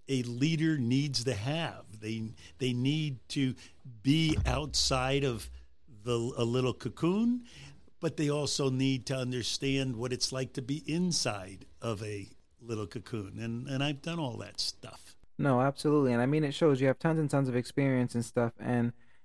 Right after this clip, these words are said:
Speaker 2: and, um, as I said, the younger kids and stuff like that that are trying to grow, and I think a lot of things have gone away from our key morals and people and stuff like that, and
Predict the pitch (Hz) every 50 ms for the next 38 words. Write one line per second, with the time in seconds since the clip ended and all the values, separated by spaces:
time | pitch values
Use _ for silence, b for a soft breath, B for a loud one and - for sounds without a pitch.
0 | - - - 135 139 135 131 127 127 131 131 139 139 139 - 156 143 131 131 131
1 | 147 165 180 175 160 - - 160 151 147 135 139 131 - - 131 127 - 131 123
2 | 117 - 127 123 - 120 120 117 - - 131 127 127 127 120 110 - 123 117 117
3 | 117 117 113 - 135 131 - 131 117 120 123 127 135 131 - 131 127 123 110 107
4 | 110 - 120 117 117 120 117 117 113 117 117 117 - - 117 110 110 - - -
5 | 127 123 123 120 117 117 113 - 110 104 - 127 123 - 131 127 117 113 - -
6 | 127 117 - - 127 117 - - 123 117 117 117 113 110 107